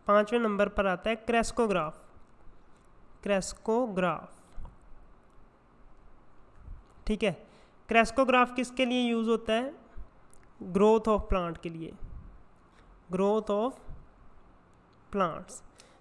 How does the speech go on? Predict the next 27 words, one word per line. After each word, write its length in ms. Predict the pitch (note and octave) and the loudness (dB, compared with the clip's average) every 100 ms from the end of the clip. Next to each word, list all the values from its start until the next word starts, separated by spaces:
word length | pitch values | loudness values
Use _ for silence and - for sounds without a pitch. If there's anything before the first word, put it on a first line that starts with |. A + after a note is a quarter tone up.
| - | 2
मैंने 320 | G3+ A3 A#3+ | 4 6 6
आपको 280 | A#3 A3+ A#3+ | 6 4 0
एक 200 | A#3 A3+ | -4 -4
Indian 300 | A3 G#3 A#3 | -6 -2 -4
scientist 540 | A3+ G#3+ G3+ A3 G#3+ - | -2 -6 -4 -8 -10 -8
का 100 | A3+ | -4
नाम 300 | G#3+ G#3 G#3 | 0 0 -2
भी 60 | |
बताया 340 | G3+ G3+ F#3+ F3+ | -6 -4 -4 -4
था 120 | G3+ | -6
क्रेस्कोग्राफ 760 | F#3+ F#3+ F3+ - F#3+ F#3 F3 F#3+ | -4 -4 -4 -6 -2 -2 -4 -4
वाले 180 | F3+ F3 | -4 -4
का, 200 | G3 G#3+ - - - - - | -8 -8 -16 -20 -20 -18 -2
तो 60 | |
आप 140 | F#3+ F3+ | 0 2
बताना 400 | F3 F#3 F3+ F#3+ | 0 -2 -2 -2
ज़रूर 280 | F#3 G3 F#3+ | -4 -4 -2
नीचे 280 | F#3 F3 F#3 | -4 -4 -8
comment 400 | F#3 F3+ F3 F#3 | -4 -4 -4 -4
में 160 | F#3+ | -4
अगर 180 | F3 F3 | -4 -2
आपको 280 | E3+ - F3 | -4 -4 -8
पता 320 | F3 E3 E3 | -6 -8 -8
है 120 | D#3 D3+ | -10 -12
तो, 160 | D3+ - - | -16 -16 -10
ठीक 180 | G3 F#3+ | -10 -6
है, 120 | G#3 | -8